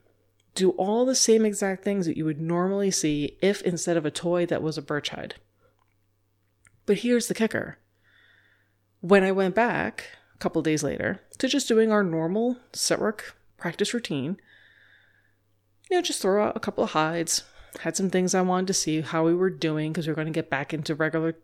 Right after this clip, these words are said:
practicing again. He was a rock star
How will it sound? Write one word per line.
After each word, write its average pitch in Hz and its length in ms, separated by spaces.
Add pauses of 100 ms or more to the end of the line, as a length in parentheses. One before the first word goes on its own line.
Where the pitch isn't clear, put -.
(380)
practicing 151 440
again. 147 340 (1160)
He 311 240
was 247 180
a 208 80
rock 220 400
star - 540